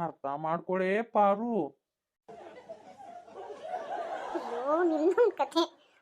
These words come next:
Speaker 2: ಸರಿ ಆಯ್ತು, ಬರ್ತೀನಿ ನಡ್ರಿ. ಆ ಬಂಡಿ ಹತ್ರ ಇರ್ರಿ, ಬರ್ತೀನಿ.
Speaker 1: ಮತ್ ಸುಳ್ಳು ಹೇಳ್ಬೇಡ.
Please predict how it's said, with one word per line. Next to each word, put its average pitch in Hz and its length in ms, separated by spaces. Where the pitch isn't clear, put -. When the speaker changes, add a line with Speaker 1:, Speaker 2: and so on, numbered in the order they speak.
Speaker 2:
ಸರಿ 262 160
ಆಯ್ತು, 294 420
ಬರ್ತೀನಿ 294 260
ನಡ್ರಿ. 294 240
ಆ 269 80
ಬಂಡಿ 285 260
ಹತ್ರ 302 220
ಇರ್ರಿ, 285 200
ಬರ್ತೀನಿ. 254 360
Speaker 1:
ಮತ್ 147 200
ಸುಳ್ಳು 170 320
ಹೇಳ್ಬೇಡ. 165 300